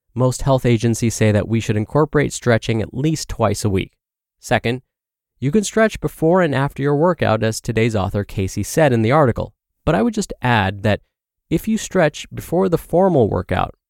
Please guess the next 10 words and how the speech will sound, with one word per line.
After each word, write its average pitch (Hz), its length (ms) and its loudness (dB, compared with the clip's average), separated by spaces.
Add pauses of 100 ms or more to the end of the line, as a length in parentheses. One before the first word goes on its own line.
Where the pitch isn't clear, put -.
(240)
be 196 140 0
sure 190 240 0
you've 151 200 0
already 165 420 4
warmed 127 340 2
up 120 160 2
a 98 40 -2
bit 92 200 -2
first. - 460 -4 (400)
So 120 240 2